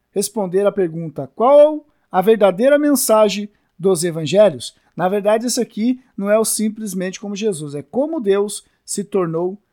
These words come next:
Rei. O Simplesmente Como Jesus, na sua contracapa, diz assim: "Quem foi Jesus?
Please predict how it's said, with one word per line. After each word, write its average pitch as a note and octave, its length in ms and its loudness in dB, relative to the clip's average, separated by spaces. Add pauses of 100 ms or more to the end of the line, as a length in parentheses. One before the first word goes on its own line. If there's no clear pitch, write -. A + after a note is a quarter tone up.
(320)
Rei. F3 360 -2 (360)
O D3+ 60 -10
Simplesmente F3+ 640 -4
Como G3+ 180 -4
Jesus, G#3+ 540 -4 (180)
na F#3+ 140 -6
sua G3 260 -4
contracapa, G#3 640 -6
diz G3 140 -12
assim: F3+ 300 -4 (320)
"Quem F4+ 240 -2
foi G3+ 240 0
Jesus? D#3+ 580 -4